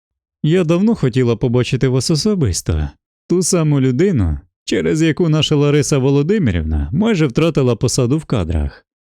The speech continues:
Марина зніяковіло опустила очі. «Я зовсім не хотіла створювати проблеми для співробітників». «Та не переймайтеся», —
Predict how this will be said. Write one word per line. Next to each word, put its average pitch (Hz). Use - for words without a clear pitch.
Марина 160
зніяковіло 139
опустила 120
очі. 80
«Я 151
зовсім 175
не 139
хотіла 151
створювати 139
проблеми 127
для 139
співробітників». 95
«Та 240
не 180
переймайтеся», — 90